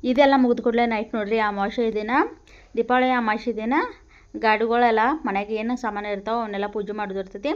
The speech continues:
ನೋಡ್ರಿ ನಮ್ಮ ಟ್ರ್ಯಾಕ್ಟರ್ಗಳೆಲ್ಲ ಗಾಡಿ ಎಲ್ಲ ಒಂದೇ ಕಡೆ ತರಿಪಿ, ಬೈಕ್ಗಳೆಲ್ಲ ತರಿಪಿ ಪೂಜೆ ಮಾಡಾಕ್ತಿದ್ದೀವಿ.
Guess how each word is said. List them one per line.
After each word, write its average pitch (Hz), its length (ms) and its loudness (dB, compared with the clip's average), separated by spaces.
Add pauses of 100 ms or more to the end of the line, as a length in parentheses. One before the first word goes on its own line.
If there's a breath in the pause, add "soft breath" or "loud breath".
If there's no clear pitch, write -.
(540 soft breath)
ನೋಡ್ರಿ 254 260 2
ನಮ್ಮ 254 200 2
ಟ್ರ್ಯಾಕ್ಟರ್ಗಳೆಲ್ಲ 220 720 -2
ಗಾಡಿ 196 240 0
ಎಲ್ಲ 202 220 0
ಒಂದೇ 196 160 -4
ಕಡೆ 196 180 -4
ತರಿಪಿ, 196 380 -4
ಬೈಕ್ಗಳೆಲ್ಲ 196 680 -2
ತರಿಪಿ 190 380 -2 (680 soft breath)
ಪೂಜೆ 214 200 -2
ಮಾಡಾಕ್ತಿದ್ದೀವಿ. 220 680 -2